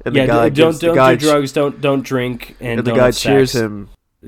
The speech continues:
Speaker 2: Don't have sex is rule number one. Don't drink, don't do drugs. It's an extension of number one or something like that.
Speaker 1: But at Stu's house, they have the party at.
Speaker 2: Yeah, 'cause Stu's wearing his, like, Playboy robe or something.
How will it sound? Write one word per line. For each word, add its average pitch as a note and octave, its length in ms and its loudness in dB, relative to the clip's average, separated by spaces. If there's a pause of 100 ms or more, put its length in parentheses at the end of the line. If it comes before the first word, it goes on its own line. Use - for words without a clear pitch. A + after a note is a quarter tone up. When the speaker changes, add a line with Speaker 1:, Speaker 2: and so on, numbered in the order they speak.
(140)
Speaker 2:
Don't A#2+ 200 -6
have A#2+ 140 -8
sex A2+ 340 -6
is G2 200 -16
rule G#2+ 160 -8
number F#2 220 -12
one. F#2 240 -12
Don't G2 220 -12
drink, F#2+ 280 -18
don't F#2+ 200 -16
do F#2+ 120 -18
drugs. F2+ 440 -18
It's F#2 200 -16
an F2 120 -16
extension G2 600 -10
of D#2+ 100 -18
number D#2+ 260 -20
one D2 280 -20
or - 80 -20
something - 380 -20
like - 120 -20
that. - 160 -20 (280)
Speaker 1:
But G#2+ 100 -6
at G#2+ 140 -4
Stu's D3 540 -6
house, G#2 340 -6
they G#2+ 140 -6
have G2+ 160 -8
the F#2+ 60 -16
party G2+ 360 -6
at. F#2+ 220 -6 (240)
Speaker 2:
Yeah, E3 160 -2
'cause E3 160 -4
Stu's C4 320 -6
wearing F#3+ 200 -6
his, A#2+ 160 -8
like, - 260 -12
Playboy A2+ 460 -6
robe D#2+ 420 -14
or D2 100 -20
something. E2 480 -20